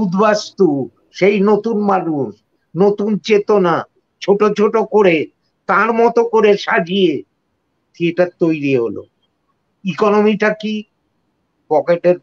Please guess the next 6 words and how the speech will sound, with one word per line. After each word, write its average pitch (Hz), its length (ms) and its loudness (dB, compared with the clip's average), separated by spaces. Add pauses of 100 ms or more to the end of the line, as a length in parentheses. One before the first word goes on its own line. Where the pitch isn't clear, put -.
পয়সা 147 420 -4 (1800)
খরচ 175 300 2
করে 190 340 4 (720)
তার 165 140 -2 (160)
থিয়েটার 175 420 0 (140)
বানানো, 143 480 -4